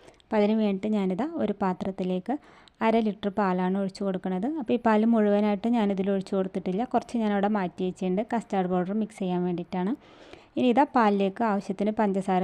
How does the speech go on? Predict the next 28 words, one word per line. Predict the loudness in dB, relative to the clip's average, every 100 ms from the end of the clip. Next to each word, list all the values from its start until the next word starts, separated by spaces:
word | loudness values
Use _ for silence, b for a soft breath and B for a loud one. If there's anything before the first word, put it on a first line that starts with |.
| 0
കൂടി | -2 -2
ഇട്ട് | 0
കൊടുത്തിട്ട് | 0 -2 -4 -4 -2
അതൊന്ന് | 0 0 0
തിളപ്പിക്കാനായിട്ട് | -2 -2 -4 -4 -2 -2 -2 -2
വെച്ചിട്ടുണ്ട്. | -4 -6 -4 -2 -2 B B B B -4
അപ്പോൾ | 0 4
പാലൊന്ന് | 6 6 6 4 4
തിളച്ച് | 4 2 2 2
വരുന്ന | 2 2
ആ | 0
ഒരു | -2 -2
സമയം | 0 0 0
കൊണ്ട് | -2 -2 0
നമുക്കിതിലേക്ക് | 0 -2 0 0 -2
വേണ്ട | -2 -2 -4 B B B -12 -6
കസ്റ്റാർഡ് | -4 0 -2 2
പൗഡർ | 0 2 0
ഒന്ന് | 0
മിക്സ് | -2 -4 -4
ചെയ്തെടുക്കാം. | -2 -4 -2 -4 -2
അപ്പോൾ | 0 0
ഞാനിവിടെ | 2 0 0 0
രണ്ട് | 0 0 0
ടീസ്പൂൺ | -4 -2 0 0 0
കസ്റ്റാർഡ് | -4 -2 -2 0
പൗഡർ | -2 0 -2
എടുത്തിട്ടുണ്ട്. | -4 -4 -2